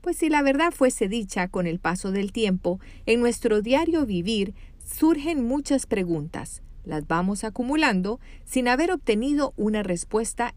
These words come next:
efectiva. Preguntas importantes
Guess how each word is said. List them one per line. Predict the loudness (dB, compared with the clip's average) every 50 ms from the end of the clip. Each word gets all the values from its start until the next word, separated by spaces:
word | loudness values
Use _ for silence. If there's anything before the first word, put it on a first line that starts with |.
| -6 0
efectiva. | 2 2 2 2 -2 -6 -4 -4 -2 -2 -2 -2 -4 -12 -14 -18 -20 -20 -20 -20 -18 -8 -2
Preguntas | 2 2 2 2 2 0 0 0 -2 -4 -4 -4 -2 -2
importantes | -2 -2 0 -2 -2 -2 0 0 0 0 -2 -4 -4 -4 -4 -6